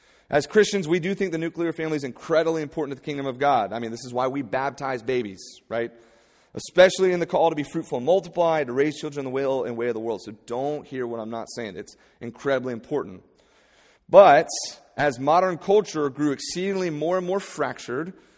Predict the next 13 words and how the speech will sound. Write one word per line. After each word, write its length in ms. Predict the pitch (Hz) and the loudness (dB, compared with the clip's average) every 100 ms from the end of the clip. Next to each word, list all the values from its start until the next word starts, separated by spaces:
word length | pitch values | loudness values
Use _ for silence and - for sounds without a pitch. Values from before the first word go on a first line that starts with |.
| _ - | _ -8
and 120 | 127 | -6
the 40 | 135 | -4
sexual 440 | - 165 - 175 | 0 0 0 0
revolution 460 | 165 156 160 160 143 | 0 0 -2 -2 -6
happened, 480 | 135 139 151 151 127 | -6 -4 -4 -6 -8
divorce 520 | 117 123 151 160 - | -10 -4 -2 -2 -4
became 500 | 131 151 143 143 123 | -12 -8 -6 -6 -10
pervasive, 640 | - 120 113 147 151 143 147 | -8 -8 -2 -2 -2 -6 -6
abandonment 720 | 110 123 147 151 143 139 127 - - | -6 -6 -6 -6 -6 -6 -8 -18 -16
and 100 | 110 | -8
a 20 | |
rejection 600 | 101 98 113 143 - 170 | -6 -6 -2 -2 -2 -6
of 80 | 143 | -8